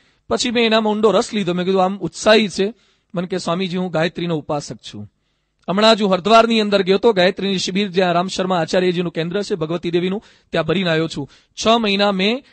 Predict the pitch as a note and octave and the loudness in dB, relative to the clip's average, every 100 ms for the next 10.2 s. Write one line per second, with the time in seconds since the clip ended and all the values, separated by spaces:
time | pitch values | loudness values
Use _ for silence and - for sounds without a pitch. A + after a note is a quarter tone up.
0 | _ D#3+ E3+ G#3+ - F3+ F#3+ - D#3 D3+ | _ -2 2 2 2 -2 -2 -2 -2 -2
1 | A3+ - F#3+ F#3 G3+ D#3+ E3+ F#3+ D#3+ D3 | -4 -2 -4 -2 -2 -2 -2 -4 -4 -6
2 | - D3+ C#3+ B2 B2+ G#2+ - _ _ - | -6 -6 -6 -6 -10 -12 -16 _ _ -2
3 | A3+ G#3+ A3 F#3+ - - F#3 F#3 A#3 C4 | 2 4 6 4 2 -4 -2 0 0 2
4 | G3 G3+ - G3+ F#3+ F3+ G3+ G#3 - E3 | 2 2 0 -4 -4 -2 -4 -4 -8 -4
5 | D#3+ D3+ C#3 - A2+ _ _ _ _ _ | -2 -2 -6 -10 -18 _ _ _ _ _
6 | _ - E3+ E3+ E3 D#3+ D#3+ F3+ F#3 F#3+ | _ -10 -8 -4 -4 -4 -6 -6 -4 -2
7 | G#3 - _ _ _ _ _ _ - E3+ | -4 -6 _ _ _ _ _ _ -8 -4
8 | F3+ F3 F#3 F3 E3 - C#3 C3+ A2 G#2+ | 0 0 0 0 0 -2 -8 -6 -10 -14
9 | _ _ - G#3+ G#3+ - D4 A#3+ A3 G#3 | _ _ -4 0 -2 -2 -2 2 2 2
10 | G3 G3 | -2 -4